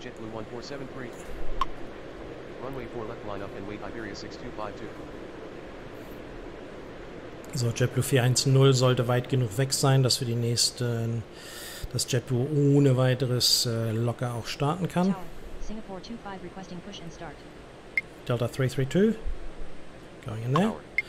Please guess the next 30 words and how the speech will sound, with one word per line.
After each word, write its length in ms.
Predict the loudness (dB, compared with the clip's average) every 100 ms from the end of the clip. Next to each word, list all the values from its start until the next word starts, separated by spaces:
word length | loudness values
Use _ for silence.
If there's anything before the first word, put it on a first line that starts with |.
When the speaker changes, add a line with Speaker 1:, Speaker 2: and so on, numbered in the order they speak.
| -6
Speaker 1:
Delta 140 | 0
Speaker 2:
Singapore 600 | 4 6 6 6 6 6 6
Speaker 1:
two 200 | 4 4
zero 0 |
two 120 | 6
one, 100 | 4
Speaker 2:
two 60 | 4
five, 0 |
pushback 200 | 2 2
Speaker 1:
runway 100 | 2
Speaker 2:
approved. 240 | 4 4
Speaker 1:
one 60 | 2
three 80 | 0
Speaker 2:
Expect 260 | 2 2
runway 260 | 4 4 2
four 280 | 4 4 6
left 320 | 4 2 -4
via 540 | -4 2 6 8 6
Kilo 320 | 6 6 6
Echo, 440 | 6 4 4 4 4
Kilo 360 | 2 2 4
four 320 | 2 4 4 4
Kilo. 440 | 4 6 6 4 -2 -14 -16 -16 -16 -16 -16 -16 -16 -16 -16 -10 -8 -8 -10 -14 -12 -12 -12 -14 -12 -10 -10
Speaker 3:
Ground, 260 | -8 -6 -8 -8 -10 -6 -6
four 120 | -4
left 180 | -6 -8
via 140 | -8 -8
Kilo 280 | -8 -8 -6
Echo, 160 | -8 -8
Kilo 180 | -6